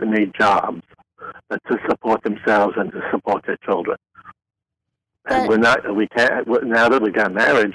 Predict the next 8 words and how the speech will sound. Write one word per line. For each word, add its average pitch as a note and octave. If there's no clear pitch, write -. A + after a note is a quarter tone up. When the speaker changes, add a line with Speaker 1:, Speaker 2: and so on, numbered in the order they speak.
Speaker 1:
uh, -
uh, G#2+
uh, G#2
we G#2+
have A2+
to G#2
have, F#2+
uh, G#2